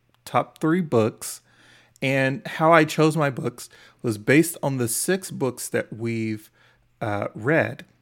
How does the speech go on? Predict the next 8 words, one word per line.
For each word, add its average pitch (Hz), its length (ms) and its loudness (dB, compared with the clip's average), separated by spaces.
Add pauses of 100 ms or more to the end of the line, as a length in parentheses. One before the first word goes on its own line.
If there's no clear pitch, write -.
(380)
Uh, 117 260 -4
I 131 140 6
do 131 280 0
log 117 360 2
these 120 260 -6
on 110 120 -2
my 107 140 -2
bookshelf 110 720 -6